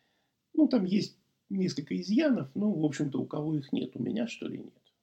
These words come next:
У всех есть изъяны. И вот однажды я вечером захожу в отель «Ака»,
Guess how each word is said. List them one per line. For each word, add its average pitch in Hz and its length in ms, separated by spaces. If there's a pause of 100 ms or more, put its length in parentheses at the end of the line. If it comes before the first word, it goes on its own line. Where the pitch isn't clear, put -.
(120)
У 87 100
всех - 320
есть 101 260
изъяны. 143 480 (1040)
И 233 220
вот 208 340
однажды 156 920
я 135 360
вечером 143 640
захожу 117 520
в 101 100
отель - 440 (140)
«Ака», - 480